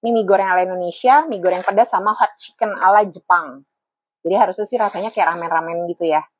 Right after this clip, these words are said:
So, mari kita. Jadi aku udah siapin air panasnya, sekarang aku mau tuang. Pedas, mie goreng pedas extra spicy. Di sini ini juga ada dua op-, bukaan ya, lid satu, lid dua, lidnya tuh untuk tuang air panas,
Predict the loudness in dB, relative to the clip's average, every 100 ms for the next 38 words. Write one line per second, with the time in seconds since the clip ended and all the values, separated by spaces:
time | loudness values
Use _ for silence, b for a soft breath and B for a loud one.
0 | _ _ _ _ _ 6 6 4 _ _
1 | _ _ _ _ _ -20 _ -20 -20 _
2 | _ _ _ _ _ -2 -2 -4 -6 -12
3 | -10 -10 -10 -10 -4 0 0 0 0 -2
4 | -4 -6 -6 -8 -8 -10 -10 -8 -10 -10
5 | -10 -6 -2 -2 -2 -8 _ _ 4 4
6 | 0 2 2 2 -6 _ _ _ _ -6
7 | 0 0 -2 -14 -20 _ -6 2 2 2
8 | -2 -2 -2 -2 -8 -4 -4 -4 -4 -4
9 | -4 -10 -8 -8 -6 -6 -4 -4 -2 0
10 | 2 0 2 2 2 0 2 2 -2 -12
11 | _ -12 -4 0 0 -2 -6 -8 -6 -6
12 | -4 -6 -6 -4 -4 -2 -2 0 0 -2
13 | -10 -12 -6 -4 -4 -6 -10 -6 -4 -4
14 | -4 -6 -6